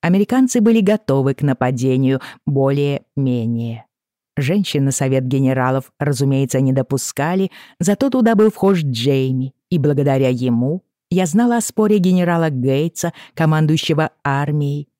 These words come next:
и генерала Арнольда, который считал, что командовать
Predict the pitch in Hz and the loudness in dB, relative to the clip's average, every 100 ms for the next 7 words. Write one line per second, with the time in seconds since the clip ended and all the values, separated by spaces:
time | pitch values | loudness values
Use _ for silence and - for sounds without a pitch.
0 | _ 196 180 202 220 254 240 - - 147 | _ 0 2 4 2 0 -2 -4 -4 -2
1 | 139 131 139 135 131 135 - _ _ 147 | 0 0 -2 -2 -2 -6 -10 _ _ -4
2 | 127 139 - 131 131 135 - 127 135 123 | 0 0 0 -2 0 -2 -4 -4 -2 0
3 | 127 151 185 175 180 - | 0 0 0 0 -2 -4